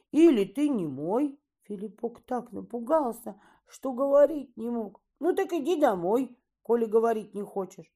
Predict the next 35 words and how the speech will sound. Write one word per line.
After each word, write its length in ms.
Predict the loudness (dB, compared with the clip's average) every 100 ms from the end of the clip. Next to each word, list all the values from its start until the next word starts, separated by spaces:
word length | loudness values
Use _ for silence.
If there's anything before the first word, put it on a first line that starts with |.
| _ _ _ _ _ _ -12
А 120 | -12
Филиппок 640 | -8 -8 -8 -2 -4 -2
и 40 | -4
рад 360 | 0 0 -2
бы 100 | -6 -8 -14
что 260 | -6 -6
сказать. 560 | -6 -6 -6 -4 -6 -6 _ _ _ -2
Да 180 | 2 4
в 80 | 2
горле 420 | -2 0 0 0
у 100 | 0
него 340 | -2 0 2
от 180 | 0 -2
страха 480 | -6 2 2 2 -2
пересохло. 840 | -8 -8 -8 -6 -4 -4 -8 -16 _ _ _ _ _ -14
Он 140 | -12
посмотрел 600 | -8 -8 0 0 0 -4
на 140 | -2 -4
учителя 540 | -6 -14 -16 -12 -14 _ _ _ _ _ _
и 200 | -6 -6
заплакал. 1040 | -6 -6 -8 -8 -6 -4 -4 -6 -10 -16 -16 _ _ _ _ _ -2
Тогда 380 | -2 0 0 0
учителю 560 | 0 -6 -6 -4 -2
жалко 420 | 0 2 0 -4
его 240 | -6 -6 -8
стало. 420 | -8 -4 -4 -6 -12 _ _ -8
Он 160 | -2
погладил 560 | -2 0 2 2 0 -2
его 180 | -2 -2
по 140 | -4
голове 460 | -2 0 0 -2 -6
и 120 | -8
спросил 520 | -4 -2 -2 -2 -6
у 40 | -4
ребят: 360 | -4 -4 -6